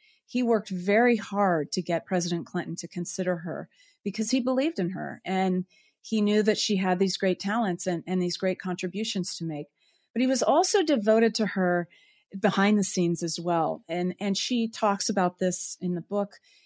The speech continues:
He was devoted to sharing the parenting. And this is a really important thing because when you think about when she was coming up, how society did not support working women at all.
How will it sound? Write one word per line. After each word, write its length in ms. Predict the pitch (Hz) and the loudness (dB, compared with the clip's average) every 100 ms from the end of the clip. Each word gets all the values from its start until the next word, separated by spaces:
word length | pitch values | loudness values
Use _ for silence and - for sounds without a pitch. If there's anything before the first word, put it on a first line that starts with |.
| - | -10
He 200 | - 208 | -4 -2
was 240 | 196 175 | 0 0
devoted 520 | 190 170 190 202 196 | -2 0 2 4 2
to 120 | - 170 | 2 -2
sharing 560 | - 185 180 196 196 | 2 2 4 4 2
the 80 | 185 | 0
parenting. 640 | - 165 175 185 233 277 277 | -2 -4 -2 -2 -2 -2 -4
And 220 | 190 185 | -2 -2
this 220 | 180 196 240 | 0 -2 -2
is 140 | 196 | -2
a 80 | 175 | -2
really 580 | 175 185 208 226 240 214 | -4 -2 0 2 2 2
important 480 | 190 214 208 190 | -2 -2 -2 -2
thing 280 | - 208 269 | -4 -2 0
because 440 | 240 - 190 180 - | -2 -2 -2 -2 -2
when 160 | 180 | -2
you 80 | 170 | -4
think 300 | - 202 202 | -4 -4 -2
about 320 | 185 175 175 | -2 0 0
when 120 | 175 | -2
she 360 | 170 - 196 202 | -4 -4 -2 -2
was 180 | 202 190 | -4 -6
coming 340 | - 185 170 | -4 -2 0
up, 220 | 185 285 _ _ _ _ _ _ | -2 -4 _ _ _ _ _ _
how 240 | - 185 190 | 0 2 2
society 640 | - 196 196 180 190 180 | 0 0 2 4 4 2
did 200 | 180 170 | 0 0
not 340 | 170 165 - | -2 -4 -4
support 520 | - 202 - 180 180 | -6 -6 -4 -2 -2
working 340 | 180 180 190 170 | -2 -6 -4 -4
women 300 | 170 165 160 | -2 -2 -4
at 160 | 165 - | -8 -8
all. 440 | 170 160 170 226 | -4 -2 -2 -2